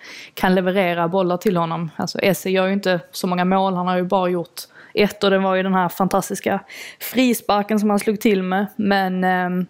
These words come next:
han är ju desto bättre på att leverera fram bollarna till, eh, till Zaha. Så att, ehm, jag tror ju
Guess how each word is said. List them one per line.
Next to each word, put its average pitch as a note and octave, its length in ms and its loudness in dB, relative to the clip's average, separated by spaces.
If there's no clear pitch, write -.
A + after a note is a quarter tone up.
han A3 180 2
är A3 40 4
ju A3 100 2
desto G#3 240 -2
bättre G#3 320 0
på G3+ 180 0
att - 320 -6
leverera G3+ 540 2
fram F3+ 480 -2
bollarna F#3 500 0
till, F3 400 -2
eh, F3 140 -2
till G#3 180 2
Zaha. F#3 480 -2
Så - 160 -4
att, F3+ 260 -4
ehm, F3 400 0
jag - 180 2
tror G#3 280 2
ju G3 140 0